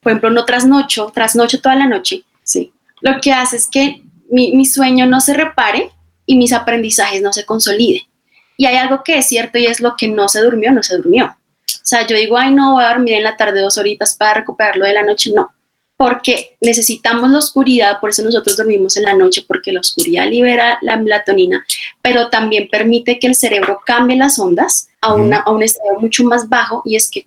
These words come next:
Speaker 1: cuando soñamos es cuando el cerebro está más activo y está consolidando información, está, eh, recuperando información que es necesaria para el día a día, y por eso el sueño es tan importante,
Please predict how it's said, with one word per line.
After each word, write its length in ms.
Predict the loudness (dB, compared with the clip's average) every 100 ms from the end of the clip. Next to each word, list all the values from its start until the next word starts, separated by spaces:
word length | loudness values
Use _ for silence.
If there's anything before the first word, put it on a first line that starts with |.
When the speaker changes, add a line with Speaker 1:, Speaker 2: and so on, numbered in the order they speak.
| 0
Speaker 1:
cuando 400 | 2 2 -2 -2
soñamos 920 | -2 0 2 4 2 2 0 -2 -4 -6
es 160 | -6 -2
cuando 200 | 0 0
el 80 |
cerebro 300 | 0 0 0
está 200 | 0 -2
más 260 | -2 -2 -4
activo 540 | -8 _ -2 0 -4 _
y 100 | -4 -2
está 260 | -2 -4
consolidando 760 | 0 0 0 -2 0 0 2 2
información, 600 | 0 -2 -2 -4 -4 -4
está, 360 | -4 -2 -2 -4 -14 -14 -4
eh, 180 | -2 0
recuperando 680 | -2 -4 -4 -2 0 0 0
información 600 | 0 0 0 0 -2 -2
que 100 | -2
es 60 |
necesaria 540 | 0 0 -2 -2 -4 -2
para 160 | -2 -2
el 140 | -4
día 240 | -2 0
a 40 | 4
día, 340 | 4 2 -2 -8 _ _
y 160 | -4 0
por 140 | 0 2
eso 180 | 0
el 60 | -2
sueño 220 | -2 -2
es 100 | -2
tan 140 | -2 -4
importante, 640 | -4 -6 -2 -2 -2 -6